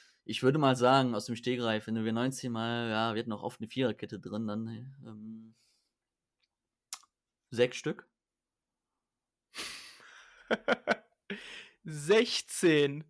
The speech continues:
Speaker 2: verschiedene Zusammenstellungen. Also wenn du Fünferkette zählst, nicht Dreierkette.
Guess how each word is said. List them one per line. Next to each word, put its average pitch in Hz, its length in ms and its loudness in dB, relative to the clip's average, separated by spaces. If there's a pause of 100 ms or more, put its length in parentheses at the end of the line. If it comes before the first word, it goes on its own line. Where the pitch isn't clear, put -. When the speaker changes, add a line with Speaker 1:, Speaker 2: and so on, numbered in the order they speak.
(260)
Speaker 2:
verschiedene 185 500 2
Zusammenstellungen. 160 960 2 (200)
Also 147 200 0
wenn 165 120 6
du 156 80 2
Fünferkette 151 880 2
zählst, - 560 -4
nicht 156 160 -8
Dreierkette. - 640 -2